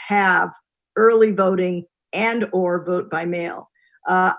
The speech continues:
and I should describe the, the Oregon circumstance because it's so foreign <laughs> to us in Connecticut. But basically in Oregon, if you voted in the last election, you are mailed a ballot, not an application, a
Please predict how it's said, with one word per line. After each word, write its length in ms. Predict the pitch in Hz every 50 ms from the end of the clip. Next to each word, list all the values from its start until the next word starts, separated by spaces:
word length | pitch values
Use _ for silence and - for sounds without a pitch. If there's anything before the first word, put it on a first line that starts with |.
| - - _ -
and 120 | 208 202
I 100 | 196 220
should 180 | 214 - 262 208
describe 600 | 214 214 - - - 269 262 294 269 254 220 196
the, 140 | 196 185 - -
the 280 | 196 196 - - 202 190 -
Oregon 440 | - - 233 240 247 233 202 190 190
circumstance 680 | 185 - 247 254 254 - 247 214 - - 202 180 180 - -
because 260 | 208 196 208 190 190
it's 180 | 190 190 -
so 280 | - - - 269 262 240
foreign 440 | - - 269 269 262 220 190 175 196
<laughs> 20 |
to 140 | - - 233
us 240 | - - - - -
in 160 | 247 226 202
Connecticut. 580 | 196 208 190 190 208 202 208 208 160 160 - - - - - - - - _
But 180 | 190 180 -
basically 560 | - 220 240 349 339 - 311 214 240 240 226 220
in 80 | 208
Oregon, 440 | 214 226 233 233 226 214 180 170 170 -
if 140 | 185 185 - -
you 440 | 196 214 262 294 302 311 311 - - _ _ _
voted 400 | 190 180 233 233 240 247 254 220
in 120 | 208 190 180
the 80 | 180
last 320 | 180 190 190 208 214 - 285
election, 540 | 277 262 170 139 - - - 147 170 190 - _ _ _ _ _ _ _ _ -
you 200 | 190 202 220 208
are 100 | 190 185
mailed 480 | 175 175 185 202 233 247 254 254 247 - - -
a 180 | 208 214 185
ballot, 440 | 170 - 202 202 208 196 170 - - - _ _ _
not 300 | - 208 - - 151 -
an 100 | 247 254
application, 640 | 269 269 277 - 320 294 330 302 233 196 - 143 131 208 - -
a 240 | 196 185 180 170